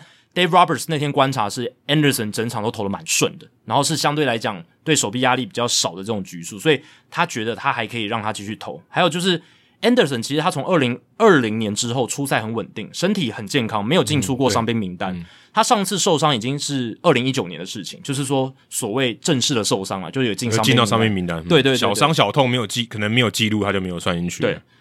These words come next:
Speaker 1: 那他之前是左边膝盖受伤比较多，就是在二零一九年之前。
Speaker 2: 哦，他那个投球的姿势，左边膝盖会受伤，我觉得很正常。
Speaker 1: 对。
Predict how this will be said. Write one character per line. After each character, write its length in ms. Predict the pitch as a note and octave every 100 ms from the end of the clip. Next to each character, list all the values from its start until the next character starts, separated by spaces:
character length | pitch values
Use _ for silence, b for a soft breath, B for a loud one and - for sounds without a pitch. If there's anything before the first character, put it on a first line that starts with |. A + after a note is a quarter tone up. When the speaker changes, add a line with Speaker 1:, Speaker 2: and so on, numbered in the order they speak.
| _
Speaker 1:
那 240 | G#3 G3 - -
他 200 | G3 G3
之 220 | - G3
前 200 | D#3 B2
是 260 | E3+ D#3
左 420 | C3+ - D3 A2 F2+
边 260 | C#3 C#3
膝 280 | C#3+ - B2+
盖 280 | B2 A#2 C2+
受 180 | - C3
伤 180 | A2 G#2+
比 60 | F#2
较 140 | F2+
多， 280 | - B1+ E2 _
就 100 | B2+
是 100 | B2+
在 140 | B2+
二 100 | C#3 B2+
零 120 | A2+
一 40 |
九 120 | A2+
年 160 | F#2+ F2
之 140 | E2+
前。 160 | G2+ A2
Speaker 2:
哦， 20 | F#2+
他 80 | C#3+
那 120 | F3
个 220 | D3+ B2
投 380 | - G#2 G#2+ A#2
球 260 | - G#2+ G#2
的 60 | G#2+
姿 220 | - A#2
势， 220 | - A2+
左 140 | G2
边 160 | F#2+ G#2
膝 200 | - G#2
盖 300 | A2 F#2 F2 F2 _
会 160 | B2
受 140 | A2+ G#2
伤， 120 | G2+
我 80 | E2+
觉 80 |
得 60 | E2+
很 60 | D2+
正 200 | F2+ D#2+
常。 120 | - -
Speaker 1:
对。 220 | G#2+ F#2+